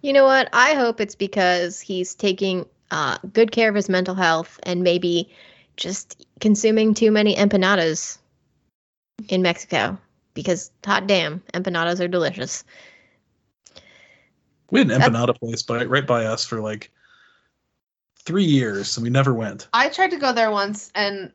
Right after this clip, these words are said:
Speaker 3: the, um, fryers were down, so you can't make empanadas
Speaker 1: I was
Speaker 3: without
Speaker 1: gonna s-,
Speaker 3: fryers.
Speaker 1: yeah, that's,
Speaker 2: Yeah.
Speaker 1: that's the whole empanada trip. Like,
Speaker 3: Yeah.
Speaker 1: <laughs>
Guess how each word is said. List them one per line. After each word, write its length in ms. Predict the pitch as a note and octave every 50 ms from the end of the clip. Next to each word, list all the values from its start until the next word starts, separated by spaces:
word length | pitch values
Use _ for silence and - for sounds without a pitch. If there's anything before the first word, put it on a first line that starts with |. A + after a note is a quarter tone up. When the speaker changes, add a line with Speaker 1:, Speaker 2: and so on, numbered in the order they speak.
| _
Speaker 3:
the, 460 | - G#3 G3+ A3 A3 G#3+ G#3 G3 - -
um, 240 | G#3 G3+ F#3+ G3
fryers 500 | G3 - A#3 A#3 A#3+ C#4 E4 D4+ C4 -
were 120 | F#3 F#3+ F#3+
down, 500 | F#3+ F3+ E3 D#3+ D3 D#3 D#3+ F#3 G3 - _
so 140 | - - G#3+
you 140 | G#3 G#3 G#3
can't 260 | G#3 B3+ B3+ G#3+ G#3+
make 180 | A3 A#3+ B3
empanadas 560 | - A3 A#3 A3 A3+ A3+ A3+ B3+ C4 C4+ A#3 -
Speaker 1:
I 60 | A#3+
was 100 | B3+ A#3+
Speaker 3:
without 40 | G#3+
Speaker 1:
gonna 100 | F3+ B3+
s-, 60 | B3 A3
Speaker 3:
fryers. 320 | A#3 B3+ B3 G3+ F#3 F#3+ -
Speaker 1:
yeah, 180 | A3+ C#4 C4+ A3
that's, 320 | G3+ G#3+ C4 C4+ - A#2+
Speaker 2:
Yeah. 60 | A#2+ A#2+
Speaker 1:
that's 260 | F#3+ A3 C4+ - -
the 120 | _ F#3+ G3
whole 180 | - A#3 A3+
empanada 520 | A3 G#3 G3+ G#3 - G3+ G3 G3+ F#3+ E3+ F3
trip. 380 | - - B3+ C#4 G3 - _ _
Like, 180 | - C#3+ - - -
Speaker 3:
Yeah. 520 | B3 B3+ B3 A#3+ A3+ G3 G#3 A#3+ D#4+ - -
Speaker 1:
<laughs> 60 | -